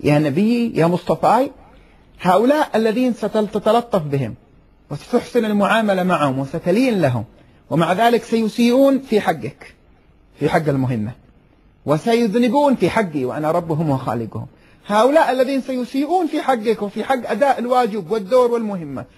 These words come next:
وسيذنبون في حقي وي-، ويرتكبون المعاصي، هؤلاء، هؤلاء أنت يا أكمل الناس عقلاً وشاورهم في الأمر. الله، الله، الله. هذه مرتبة عالية في الانكسار،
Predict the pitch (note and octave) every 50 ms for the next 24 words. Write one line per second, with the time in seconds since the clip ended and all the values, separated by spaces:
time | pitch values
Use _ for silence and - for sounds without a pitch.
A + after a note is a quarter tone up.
0 | _ _ _ - - F3+ F3 B3+ B3 B3+ B3 G3+ B3 B3+ B3+ C#4 F4 F4+ E4 C4+
1 | - C#4+ B3+ - C#4 B3 G#3+ A3 B3+ G#3 E3 C#3 A2 A2+ C#3 D#3 F3+ G3+ G3+ -
2 | G3 G#3+ A3 A3 G#3 G#3+ G#3 G3 - A3 - B3 A3+ C4+ C#4 C4 C4 C4 B3 B3+
3 | A3+ B3 C#4 C#4+ C4+ - D#4+ E4+ F4+ - - _ _ _ _ _ _ - F#3 A3
4 | A#3+ C#4 C#4+ D4+ D4 C#4+ B3+ C#4 C#4+ A#3 C4+ C#4+ D#4 E4+ F4+ - - _ _ -
5 | - - C#4+ E4+ - - D4 C4+ - C4+ - - B3+ C4+ C4 C4 B3+ B3+ C4 C4
6 | B3+ B3 C4 B3 C4 B3+ A#3 C#4+ D#4 E4+ D#4+ - - - - F#3 F3 A3+ G#3 F#3
7 | F3 D#3 C#3 C#3+ B2+ - - - - G#2+ - _ - _ - F4 E4 D4+ B3 A3
8 | F3 C#3 - - A#3 B3+ A#3 A3 D#3+ B2+ B2+ - - - G3 E3+ B2 - - _
9 | _ _ _ _ _ _ _ _ _ _ _ - F3 G3 F#3+ A#3+ A#3 A#3+ C4 B3
10 | - C#4 A#3 A3 A#3 A3 A3 D#4 E4+ E4+ E4+ D#4+ D4+ B3+ G#3 F#3+ - F3+ D3 D#3
11 | C#3+ B2+ - B2 - - B2 A#2 -